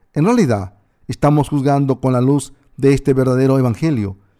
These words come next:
y con la justicia de Dios. ¿Qué es la verdadera luz para ellos?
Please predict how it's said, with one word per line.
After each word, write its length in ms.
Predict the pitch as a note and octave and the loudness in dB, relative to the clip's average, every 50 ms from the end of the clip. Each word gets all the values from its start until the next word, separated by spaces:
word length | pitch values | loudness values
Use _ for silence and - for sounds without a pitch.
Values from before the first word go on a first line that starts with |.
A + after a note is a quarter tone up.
| _ - | _ -14
y 60 | C3+ | -8
con 140 | - - C#3 | -2 0 2
la 80 | C3+ B2 | 2 2
justicia 440 | - C3+ B2 - C#3+ C3 - - A#2+ | 0 -4 -8 -6 -6 -6 -4 -2 -2
de 120 | A#2 G#2+ | 0 0
Dios. 340 | G#2 G#2+ A#2 A2+ G#2 - _ _ _ _ _ _ _ _ _ _ _ _ _ _ | 0 -2 -4 -6 -8 -10 _ _ _ _ _ _ _ _ _ _ _ _ _ _
¿Qué 100 | - - | -4 -2
es 60 | C4+ C4+ | 0 2
la 60 | A#3+ | 2
verdadera 360 | A3+ G3 F3 D#3+ D3+ C#3+ C3+ | 2 2 2 2 0 0 0
luz 340 | B2+ A#2+ B2 B2 - - - _ _ _ _ | 0 -2 -2 -4 -6 -10 -20 _ _ _ _
para 260 | - C3 B2+ A#2+ G#2+ | -4 -2 -2 0 0
ellos? 400 | G#2 G#2 C3+ G3+ G3 - - _ | -2 -2 -2 -4 -8 -10 -18 _